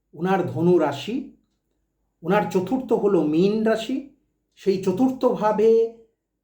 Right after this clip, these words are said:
ওনার জন্মছকে বসে আছে চন্দ্র এবং রাহু, এবং গোচরেও বর্তমানে রাহু ওই মীন রাশিতে বসে আছে, মানে মাতৃস্থানে বসে আছে এবং চতুর্থভাবে বসে আছে, সুখস্থানে বসে আছে।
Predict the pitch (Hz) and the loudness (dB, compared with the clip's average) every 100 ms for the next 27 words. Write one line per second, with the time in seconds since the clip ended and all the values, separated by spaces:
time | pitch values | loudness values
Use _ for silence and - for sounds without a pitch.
0 | _ 170 196 208 208 - - - 170 208 | _ -8 -4 -4 -6 -18 -20 -6 -2 2
1 | 254 - 240 233 190 185 208 196 190 202 | 2 0 0 0 0 -2 -2 -2 -2 -6
2 | - 165 175 180 190 190 175 160 208 226 | -4 -4 -2 0 0 0 -2 0 2 2
3 | 208 180 214 - 294 320 277 254 - 180 | 0 2 2 2 -2 0 0 -2 -4 -6
4 | 143 139 135 _ _ 135 165 180 190 262 | -6 -8 -14 _ _ -8 -2 -2 0 0
5 | 262 185 180 175 175 170 170 175 151 139 | 0 0 2 2 2 0 0 -4 -6 -6
6 | 147 127 160 233 339 - _ _ 131 160 | -8 -8 -4 0 0 -2 _ _ -6 -6
7 | 165 190 185 - 196 180 180 208 208 196 | -4 -6 -6 -6 -6 -4 -4 -2 -4 -6
8 | 269 185 160 277 330 - _ _ - 269 | -6 -2 0 -2 -2 -12 _ _ -8 0
9 | 330 - 240 220 196 175 - 151 131 135 | 0 2 0 2 2 0 -2 -4 -6 -8
10 | - 190 - 151 135 127 127 127 - 123 | -6 -6 -6 -10 -8 -8 -8 -10 -12 -18